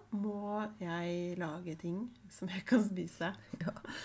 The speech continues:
Speaker 2: Ja, og jeg må jo helt ærlig innrømme å si da, når du sa, «Du, jeg har lagd, eh, marmelade av tomater.» Jeg bare,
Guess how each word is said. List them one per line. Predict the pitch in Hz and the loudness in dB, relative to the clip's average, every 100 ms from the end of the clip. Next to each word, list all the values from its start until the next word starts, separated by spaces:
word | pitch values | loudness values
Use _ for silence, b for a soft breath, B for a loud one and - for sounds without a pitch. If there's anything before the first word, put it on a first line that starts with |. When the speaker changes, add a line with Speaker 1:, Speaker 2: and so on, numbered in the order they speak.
| 571 - | -2 8
Speaker 2:
Ja, | 220 247 - - | 12 12 12 12
og | 240 | 12
jeg | 240 208 220 | 12 12 12
må | 214 | 10
jo | 214 | 10
helt | 233 202 | 8 6
ærlig | 202 180 180 | 6 4 4
innrømme | 175 170 175 | 2 2 2
å | 190 | 2
si | 208 226 | 6 8
da, | 233 190 | 10 12
når | 190 | 10
du | 214 | 8
sa, | - - | 6 4
«Du, | 202 | 10
jeg | 427 | 12
har | 480 | 12
lagd, | 466 453 415 | 12 12 12
eh, | 440 440 427 415 | 10 10 10 8
marmelade | 381 415 453 453 - 208 | 6 8 12 12 10 10
av | 277 | 8
tomater.» | 339 339 285 - - - | 8 8 8 6 -4 -6
Jeg | - 170 | 2 6
bare, | 147 139 | 6 4